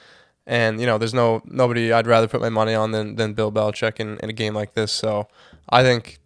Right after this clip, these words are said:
they keep this game within a touchdown for sure. And then I'm going Raiders plus ten and a half. Um, I just think that's gonna be a close game. The Bengals <laughs> kinda have, like, a playoff curse. I know it's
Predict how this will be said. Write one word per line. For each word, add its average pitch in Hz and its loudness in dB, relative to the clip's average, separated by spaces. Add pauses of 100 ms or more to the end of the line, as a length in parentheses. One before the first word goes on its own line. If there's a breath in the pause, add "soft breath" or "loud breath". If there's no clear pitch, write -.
(200)
they 131 4
keep 131 -6
this 120 -6
game 113 -4
within 135 4
a 120 -2
touchdown 113 -2 (280)
for 135 0
sure. 104 -8 (480 soft breath)
And 117 -2
then 117 2
I'm 113 0
going 113 0
Raiders 120 2
plus - 2
ten 123 -2
and 117 -2
a 110 -2
half. 110 -2 (600 soft breath)
Um, 104 0 (540)
I 123 6
just 135 -2
think 135 0
that's 127 4
gonna 127 2
be 120 4
a 117 4
close 123 4
game. 123 2
The 120 -2
Bengals 131 4
<laughs> - -10
kinda 135 4
have, 117 4
like, 110 0
a 110 -2
playoff 110 4
curse. - -4
I 120 0
know 120 4
it's - -6